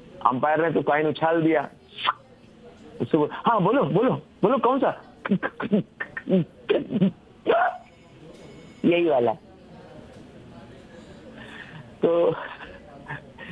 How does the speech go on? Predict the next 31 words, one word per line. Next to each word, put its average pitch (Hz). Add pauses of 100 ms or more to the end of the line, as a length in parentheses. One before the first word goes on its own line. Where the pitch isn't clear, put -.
(240)
ये 165
मुझे 160
याद 147
आता 143
है। 156 (720)
और, 131
अ, 117 (1400)
एक 156
हम 151
सुनाया 143
करते 151
थे 143 (340)
कि 139
हमने 143
एक 127
दिन 139
अपने 135 (100)
building 127
के 143
वॉचमैन 131
को 143
देखा 123 (680)
तो 123 (280)
यहाँ 131
पे 180
उसके 175
कोई 196
tattoo 139
बना 113
हुआ 98
था। -